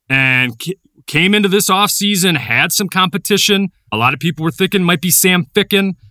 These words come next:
Would they trade Crosby? He comes in and he goes toe-to-toe with Matt Prater,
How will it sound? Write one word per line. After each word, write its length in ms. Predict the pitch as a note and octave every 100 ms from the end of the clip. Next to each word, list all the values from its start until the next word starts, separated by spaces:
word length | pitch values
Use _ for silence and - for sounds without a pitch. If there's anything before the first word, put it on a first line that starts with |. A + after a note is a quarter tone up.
| -
Would 140 | B2
they 120 | B2+ B2
trade 340 | - F3 F3+
Crosby? 580 | - F3+ F3+ C#3+ F3+ D#3+
He 140 | D3
comes 360 | - G#3 G#3 D3
in 260 | E3 D#3+ D#3 _ _ _ -
and 600 | C3+ C3+ C3 C3 B2+ C3
he 220 | B2 F#3
goes 340 | D3+ F3+ G#3
toe-to-toe 480 | - F#3+ G3 - G#3
with 180 | G#3+ -
Matt 200 | E3+ -
Prater, 420 | F#3+ G3+ G#3